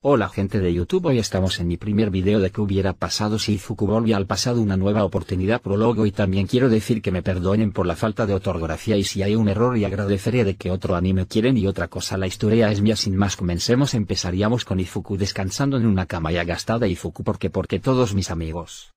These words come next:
hicieron eso, hasta Kachan lo hizo. Flashback, veríamos a Izuku medio consciente debido a una granada Bakugo cara redonda. Ya tenemos lo que necesitamos, saca a Deku de aquí.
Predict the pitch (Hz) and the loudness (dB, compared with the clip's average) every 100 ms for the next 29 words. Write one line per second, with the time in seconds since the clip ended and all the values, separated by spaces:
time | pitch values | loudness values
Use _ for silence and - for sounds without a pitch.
0 | - 107 - 107 117 110 101 - 117 120 | -4 -2 0 2 2 2 -2 -2 -2 -2
1 | 123 107 98 107 - - 98 85 110 104 | 0 2 2 2 0 -4 -4 -2 0 2
2 | 104 113 113 120 104 - 120 107 104 107 | 4 4 2 -2 -4 -4 -4 0 2 0
3 | 117 95 - 95 135 104 107 123 92 90 | 0 -2 0 -2 0 2 2 2 2 0
4 | 90 87 87 95 101 82 80 113 104 123 | -2 -2 -2 0 0 -2 -2 -2 -2 0
5 | 123 117 104 107 95 98 110 143 135 139 | 0 2 2 2 2 2 2 2 2 2
6 | 110 95 95 98 104 87 104 95 95 95 | 0 0 0 0 -2 -6 -4 0 0 0
7 | - 95 92 82 90 92 95 92 - | -4 -2 -2 -2 -4 -4 -2 -2 -4